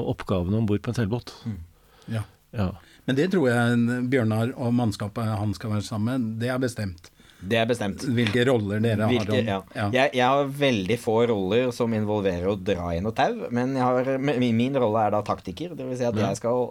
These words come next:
Speaker 2: bestemme hvor vi s-, til enhver tid skal, eh, seile.
Speaker 1: Ja.
Speaker 2: Så jeg, eh, jeg bestemmer, eh, så hva, hvor vi skal hen, eh, selvfølgelig basert på, eh, andres informasjon, men til slutt så er det en som må bestemme.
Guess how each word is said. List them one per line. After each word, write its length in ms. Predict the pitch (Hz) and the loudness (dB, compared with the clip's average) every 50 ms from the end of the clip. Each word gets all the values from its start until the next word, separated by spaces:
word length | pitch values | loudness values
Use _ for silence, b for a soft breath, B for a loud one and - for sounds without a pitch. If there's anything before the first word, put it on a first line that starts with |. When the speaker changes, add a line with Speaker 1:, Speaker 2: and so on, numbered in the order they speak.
| - 123 | -6 -4
Speaker 2:
bestemme 500 | 123 127 - - - 98 92 92 107 120 120 | -4 -4 -4 -2 -4 -2 -2 0 0 0 0
hvor 240 | 107 98 98 90 95 | 0 -2 -2 -2 -2
vi 100 | 104 110 | -2 -4
s-, 160 | 110 - - - | -4 -6 -12 -8
til 180 | - 120 113 110 | -4 0 0 0
enhver 300 | 113 104 95 95 95 90 | 0 0 0 -2 -2 -4
tid 180 | - 90 87 95 | -6 -8 -8 -8
skal, 360 | - - 90 95 101 101 107 107 | -10 -8 -4 -4 -2 -2 -2 -2
eh, 120 | 101 98 | -2 0
seile. 320 | - 135 113 92 95 147 165 B B | 0 0 0 0 0 -2 -6 B B
Speaker 1:
Ja. 180 | B - 95 110 B B B | B -6 -6 -6 B B B
Speaker 2:
Så 200 | - - 131 131 | -8 -4 -2 0
jeg, 320 | 120 101 101 107 117 123 127 | 0 2 2 4 4 4 4
eh, 640 | 123 123 123 120 120 120 120 120 120 117 117 117 113 113 110 | 4 4 4 4 4 4 4 2 2 2 0 0 -2 -2 -2
jeg 120 | 107 110 | -2 -2
bestemmer, 520 | 123 127 - - 107 95 104 131 170 185 - | -2 -4 -4 -2 -2 0 0 0 0 -2 -2
eh, 520 | 151 147 135 131 131 131 131 131 127 127 120 | -2 -2 0 0 0 0 0 0 0 0 -2
så 200 | - - 127 123 127 127 127 127 123 | 0 0 2 4 4 4 4 2 2
hva, 160 | 117 113 113 | 2 0 0
hvor 200 | - 107 101 101 | 0 -2 0 0
vi 80 | 120 | -2
skal 280 | 117 - 98 95 101 139 | -2 0 0 2 2 2
hen, 140 | 214 277 269 - | 0 -2 -4 -6
eh, 280 | 147 139 139 139 135 127 135 | -6 -4 -4 -4 -6 -6 -6
selvfølgelig 400 | - - 123 98 85 95 123 156 | -6 -2 -2 -2 0 0 -2 -2
basert 420 | 226 226 - - 101 90 - - | -2 -4 -2 -2 -4 -4 -6 -8
på, 160 | - 110 110 | -4 -2 0
eh, 400 | 101 101 107 95 92 90 87 82 - 120 | 0 0 0 0 -2 -4 -6 -6 -4 -4
andres 380 | 101 90 90 90 95 92 - | -4 -4 -2 -2 -2 -2 -2
informasjon, 420 | 110 101 98 113 110 107 131 165 185 | -6 -6 -4 -2 0 0 0 0 -2
men 100 | 170 - | -2 -2
til 120 | 151 147 | -2 -2
slutt 160 | - 120 113 | -2 -4 -2
så 80 | - 123 | -2 0
er 40 | 117 | 0
det 80 | 110 95 | 0 -2
en 40 | 87 | -4
som 120 | 95 104 | -4 -6
må 80 | 98 95 | -4 -4
bestemme. 340 | 107 104 92 85 87 90 | -6 -6 -4 -6 -6 -6